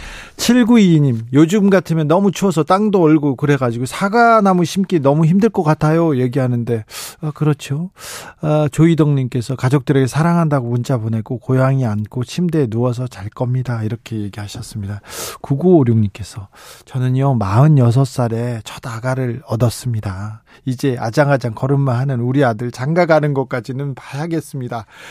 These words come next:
지구 정말 멈춰 얘기합니다. 장가 가는 거는 보셔야 되겠어요? 아, 네. 이사칠공 님, "내일 지구가 멸망한다면 보일러 팍팍 댈 겁니다. 너무 춥습니다." 이게, 이게 민심이에요.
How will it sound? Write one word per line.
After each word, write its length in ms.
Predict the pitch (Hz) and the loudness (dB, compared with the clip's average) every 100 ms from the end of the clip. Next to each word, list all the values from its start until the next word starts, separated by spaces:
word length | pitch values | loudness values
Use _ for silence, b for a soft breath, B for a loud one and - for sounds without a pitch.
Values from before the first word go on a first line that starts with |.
| B - | B -12
지구 280 | - 208 185 | -6 -4 0
정말 320 | 202 202 190 | 2 2 2
멈춰 320 | 208 190 233 302 381 | 0 0 -2 4 4
얘기합니다. 600 | 160 139 135 131 117 113 | 4 2 -2 -2 -6 -8
장가 340 | - 139 202 | -8 -2 2
가는 240 | 202 208 165 | 2 2 2
거는 240 | 156 147 | 0 0
보셔야 300 | 127 139 139 | 0 2 2
되겠어요? 560 | 143 139 131 123 143 214 B B B 311 - | 4 4 4 4 2 2 B B B -6 -4
아, 140 | 120 | -4
네. 200 | 107 113 B 156 B | -2 -6 B -14 B
이사칠공 880 | 160 180 190 208 208 - 190 185 190 | -2 0 0 2 2 0 -2 0 2
님, 220 | 208 196 B B B - | 2 -2 B B B 2
"내일 260 | 165 196 | 4 4
지구가 320 | 165 170 180 160 | 2 0 2 4
멸망한다면 880 | 147 147 156 151 139 139 127 143 123 | 4 4 4 2 0 -2 -2 -4 -2
보일러 400 | 139 165 180 180 | 2 2 4 0
팍팍 420 | - - 196 180 | -4 -8 -6 -2
댈 140 | 190 | -2
겁니다. 360 | 165 156 143 135 | 0 -2 0 0
너무 240 | 175 214 | 2 0
춥습니다." 440 | - 208 - 175 123 B B B B | -2 -6 -4 -4 -4 B B B B
이게, 440 | 185 233 311 320 247 | -4 2 4 4 2
이게 280 | 202 233 | 4 4
민심이에요. 1300 | 180 208 190 247 254 202 160 156 196 226 147 120 78 | 4 2 2 2 4 4 4 4 4 4 4 0 -6